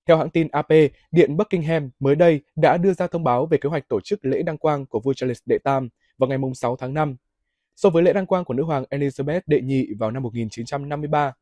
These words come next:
quy mô và thời gian cử hành lễ đăng quang lần này được giản lược rất nhiều. Thông báo cho biết lễ đăng quang dự kiến sẽ đón tiếp khoảng hai nghìn khách mời, ít hơn rất nhiều so với hơn tám nghìn khách mời dự lễ đăng quang của nữ hoàng Elizabeth đệ nhị.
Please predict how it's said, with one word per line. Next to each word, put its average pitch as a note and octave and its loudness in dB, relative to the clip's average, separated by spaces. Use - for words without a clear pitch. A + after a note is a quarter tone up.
quy G3+ 4
mô F#3+ 4
và D3 0
thời C3+ 0
gian E3 -4
cử A#2 -4
hành A2 -6
lễ A#2+ 0
đăng D#3 -4
quang D3 -2
lần A#2 -8
này G#2 -2
được D3 -2
giản G2+ -4
lược B2 -4
rất - -6
nhiều. A#2 2
Thông G3 4
báo D3+ 6
cho E3+ 2
biết G3+ 4
lễ D#3+ 4
đăng F3 0
quang E3+ 2
dự D3+ -4
kiến C#3 0
sẽ - -2
đón C3+ -4
tiếp G#3+ -4
khoảng G2+ -2
hai D3+ -6
nghìn D3 -4
khách F3 -6
mời, C3+ 2
ít A3+ 0
hơn F3 2
rất - 0
nhiều C#3+ 2
so - -4
với C3 0
hơn D3 -4
tám - -2
nghìn F3 -2
khách - -6
mời B2 0
dự - -4
lễ B2+ 0
đăng D3+ -6
quang C#3 -2
của - -8
nữ A2+ -4
hoàng C3+ -8
Elizabeth B2 -4
đệ C#3 -2
nhị. A#2+ -2